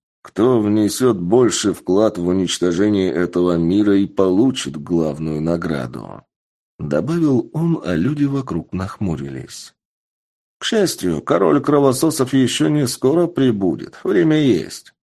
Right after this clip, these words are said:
произнес мужчина в белых одеяниях. «Только вот кровососы не дадут нам вырваться вперед. Уничтожение нашего якоря — наглядное тому доказательство».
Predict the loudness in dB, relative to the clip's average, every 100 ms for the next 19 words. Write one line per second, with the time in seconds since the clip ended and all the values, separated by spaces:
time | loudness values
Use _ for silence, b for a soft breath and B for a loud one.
0 | _ -4 0 0 0 -2 -2 -6 -4 -4
1 | -4 -2 -2 -2 -4 -4 -8 -4 -2 -2
2 | -4 -10 -12 -14 -20 -20 _ _ _ _
3 | _ _ _ _ 0 2 4 4 4 4
4 | 2 2 4 2 0 -2 -2 0 2 2
5 | 2 2 0 -2 -2 -2 0 0 0 -4
6 | -8 -10 -8 -4 -4 -4 -10 _ -10 -4
7 | 0 0 0 0 2 2 2 2 2 0
8 | 2 2 4 2 2 0 0 0 0 2
9 | 2 2 0 0 0 0 0 0 0 0
10 | 0 0 -2 -8 -8 -10 -14 -14